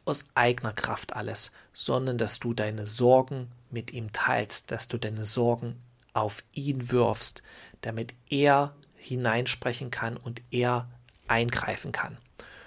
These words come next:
Okay, versuch's einfach mal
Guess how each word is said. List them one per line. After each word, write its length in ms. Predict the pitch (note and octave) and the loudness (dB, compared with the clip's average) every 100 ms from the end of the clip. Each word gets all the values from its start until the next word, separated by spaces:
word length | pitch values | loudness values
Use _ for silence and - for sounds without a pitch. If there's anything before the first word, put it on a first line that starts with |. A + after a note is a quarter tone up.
| - - - _ | -20 -20 -20 _
Okay, 380 | C3+ - C3+ G#2+ - - - | 2 4 2 2 -6 -20 -4
versuch's 520 | B2+ A#2+ D#3 - - | -2 2 4 4 2
einfach 400 | - A#2 - - | 0 -4 -4 -2
mal 400 | A2+ G#2 A2+ | 2 2 2